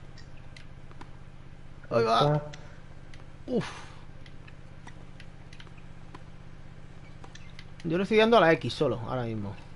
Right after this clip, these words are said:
Speaker 2: Y me va bien.
Speaker 1: Yo estoy probando distintas cosas, pero no me funcionan.
Speaker 2: No, no, no. Es que, es que ya te digo, depende de la posición, hace una cosa u otra. Y, o lo mismo con el, los tres botones.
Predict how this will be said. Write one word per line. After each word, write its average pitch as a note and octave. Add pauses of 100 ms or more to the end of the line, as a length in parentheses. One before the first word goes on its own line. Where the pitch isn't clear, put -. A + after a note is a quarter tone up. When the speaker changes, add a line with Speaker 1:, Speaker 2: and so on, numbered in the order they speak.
(880)
Speaker 2:
Y B2+
me C3+
va D3
bien. C3
Speaker 1:
Yo D3+
estoy D#3+
probando D#3+
distintas D#3+
cosas, -
pero C3
no C#3+
me D3
funcionan. B2 (160)
Speaker 2:
No, F#3
no, F3+
no. F3+
Es D#3+
que, F#3
es E3
que G3+
ya G3+
te F#3+
digo, E3+
depende F#3+
de -
la G3+
posición, G#3 (720)
hace E3+
una E3+
cosa F#3+
u C#3
otra. A#2 (540)
Y, C3+
o D3
lo D3
mismo G#3+
con E3+
el, C#3+
los C#3+
tres D#3
botones. A#2+